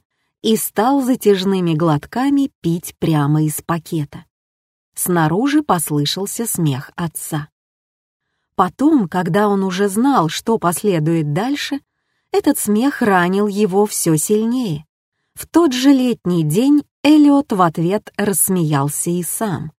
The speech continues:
Смеялся отец как-то чудно. Голос становился тоньше, чем когда он просто говорил. По сути дела, хихикал. Эллиот, держа пакет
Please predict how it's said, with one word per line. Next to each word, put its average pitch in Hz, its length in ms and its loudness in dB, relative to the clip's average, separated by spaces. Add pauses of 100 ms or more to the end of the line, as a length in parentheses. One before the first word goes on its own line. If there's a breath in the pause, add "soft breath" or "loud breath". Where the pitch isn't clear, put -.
(640)
Смеялся 233 680 2
отец 269 380 -2
как-то 233 340 -2
чудно. 214 640 -2 (500)
Голос 233 480 4
становился 175 720 -2 (100)
тоньше, 262 440 0
чем 180 300 -4
когда 170 340 0
он 254 160 0
просто 156 400 -2
говорил. 180 520 -4 (500)
По 247 100 -2
сути 359 340 -2
дела, 240 380 0
хихикал. 233 800 -4 (880)
Эллиот, 269 520 4
держа 214 460 2
пакет 208 480 -2